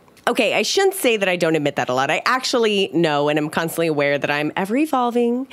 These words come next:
and I always give my permission to change my mind about things. However, that being said,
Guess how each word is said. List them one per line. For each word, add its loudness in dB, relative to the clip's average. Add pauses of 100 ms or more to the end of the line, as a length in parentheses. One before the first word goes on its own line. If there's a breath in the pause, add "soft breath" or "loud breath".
(300 loud breath)
and 2
I 2
always 0
give 0
my 2
permission 0
to 0
change 0
my 2
mind 0
about -2
things. -2 (460 loud breath)
However, 2
that 0
being 2
said, 0